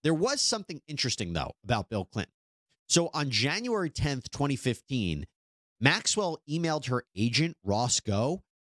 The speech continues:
after he had called Giuffre a liar on his client Maxwell's behalf. And she wrote him, quote, "I have already suffered such a terrible and painful loss over the last few days that I can't even see what life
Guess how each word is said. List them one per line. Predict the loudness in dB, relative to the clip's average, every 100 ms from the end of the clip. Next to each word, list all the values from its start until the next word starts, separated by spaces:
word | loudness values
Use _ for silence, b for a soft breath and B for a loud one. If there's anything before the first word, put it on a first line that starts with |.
| -4
after | -2 2 2
he |
had | 2
called | 0 2 2 0
Giuffre | -2 0 0 2
a |
liar | 2 2 2 0 -4 -12 _ -6
on | -2 2
his | 2 0
client | -2 -2 -4 _
Maxwell's | -2 -2 0 0
behalf. | 0 0 0 -2 -8 _ _ _ _
And | 0
she | 2 4 2
wrote | 0 -2 -2
him, | -4 -4 -6 -10 _ _ _ _ _ _
quote, | -2 -2 -2
"I | -2 -2
have | -2 -4
already | -2 0 0 2
suffered | 2 2 0 -4 0
such | 0 0 -2
a | -4
terrible | -4 -4 0 0 0 0 0
and | -2
painful | -2 -2 -2 0 2
loss | 4 4 0 0
over | 0 0
the | 0
last | 2 2 0
few | 0 -2 0
days | 0 2 0 -4 _ _ _ _
that | 0
I | 0
can't | 0 -2 -2 -2
even | -2 0 2
see | 4 4
what | 0 -2 -2
life | 0 0 -2